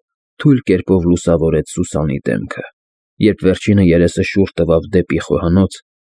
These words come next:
որպեսզի ցույց տա Սեյրանին յուր դեմքը։ Սուսանը նիհարել էր, դեղնել։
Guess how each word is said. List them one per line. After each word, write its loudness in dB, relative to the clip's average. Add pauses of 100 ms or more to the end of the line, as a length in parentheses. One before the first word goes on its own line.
(180)
որպեսզի 2
ցույց 0
տա 0
Սեյրանին 0
յուր -4
դեմքը։ -12 (1400)
Սուսանը 2
նիհարել 2
էր, -14 (280)
դեղնել։ -2